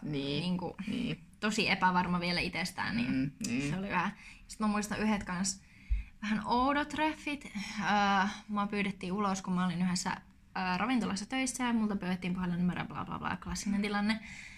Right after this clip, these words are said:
Speaker 2: Ja sitten mun työkaveri vielä, <laughs> se varoitti mua, että se
Speaker 1: Mm.
Speaker 2: on vähän outo heppu.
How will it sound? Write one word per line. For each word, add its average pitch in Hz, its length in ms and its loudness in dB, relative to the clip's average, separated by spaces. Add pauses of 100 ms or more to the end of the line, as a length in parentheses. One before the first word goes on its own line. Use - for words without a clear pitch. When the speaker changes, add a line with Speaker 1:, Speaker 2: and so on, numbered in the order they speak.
(800)
Speaker 2:
Ja 233 100 4
sitten 247 280 4
mun 240 140 6
työkaveri 240 520 6
vielä, 202 260 4 (680)
<laughs> 539 540 0
se 370 220 4
varoitti 311 580 10
mua, 214 320 8 (240)
että 220 280 2
se 302 80 8
Speaker 1:
Mm. 202 60 4
Speaker 2:
on 226 140 6
vähän 220 280 4
outo 202 400 0
heppu. 320 580 2